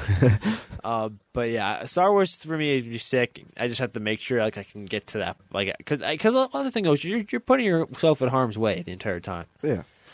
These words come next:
Speaker 2: Like, if you're a bounty hunter, you're getting shot at, and realistically, do I wanna get shot at? No, not
Speaker 1: It's
Speaker 2: really.
Speaker 1: space travel, bro. That's just sick.
Speaker 2: But space travel,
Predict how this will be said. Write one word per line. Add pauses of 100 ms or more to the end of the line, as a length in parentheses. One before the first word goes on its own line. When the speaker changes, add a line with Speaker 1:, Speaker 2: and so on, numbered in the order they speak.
Speaker 2:
Like,
if
you're
a
bounty
hunter,
you're
getting
shot
at,
and
realistically, (600)
do
I
wanna
get
shot
at? (460)
No, (160)
not
Speaker 1:
It's
Speaker 2:
really.
Speaker 1:
space
travel,
bro.
That's
just
sick.
Speaker 2:
But
space
travel,